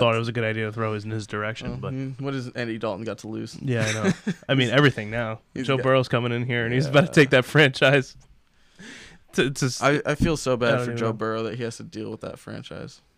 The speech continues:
Speaker 2: Bro, I, I kinda like him
Speaker 1: 'Cause
Speaker 2: there, though.
Speaker 1: I like Joe Burrow.
Speaker 2: Listen, Zach Taylor gets to start from scratch with a quarterback that hasn't been there for a decade,
Speaker 1: Mm-hmm.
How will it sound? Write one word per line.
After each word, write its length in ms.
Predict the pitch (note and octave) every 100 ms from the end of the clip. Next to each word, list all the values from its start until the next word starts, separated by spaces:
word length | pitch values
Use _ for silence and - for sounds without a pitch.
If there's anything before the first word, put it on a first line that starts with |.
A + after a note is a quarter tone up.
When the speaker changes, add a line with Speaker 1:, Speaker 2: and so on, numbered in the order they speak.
| _ B2
Speaker 2:
Bro, 180 | C3 B2
I, 80 | -
I 40 |
kinda 240 | - G3 G3+
like 280 | B2 E3 C3
him 40 |
Speaker 1:
'Cause 100 | F#2
Speaker 2:
there, 120 | -
though. 80 | - -
Speaker 1:
I 100 | E3+
like 280 | F3+ F3+ E3
Joe 180 | C3+
Burrow. 340 | A2+ G2+ C#2+ - _ _ -
Speaker 2:
Listen, 240 | D3 C#3
Zach 160 | A#2+ E3+
Taylor 220 | A#3 A3+
gets 160 | G#3 F#3
to 60 |
start 220 | - D#3+ E3+
from 140 | C3+
scratch 320 | - B2 B2+
with 100 | C3+
a 40 | B2
quarterback 500 | - B2+ B2+ A#2+ -
that 180 | A2+
hasn't 320 | A#2+ B2 A2+ G#2+
been 180 | A2+
there 260 | A#2+ B2+ C3
for 260 | D3 C3+ C3
a 160 | C3
decade, 460 | C3 C3+ D3 D3+ D3+ -
Speaker 1:
Mm-hmm. 180 | C3 C3+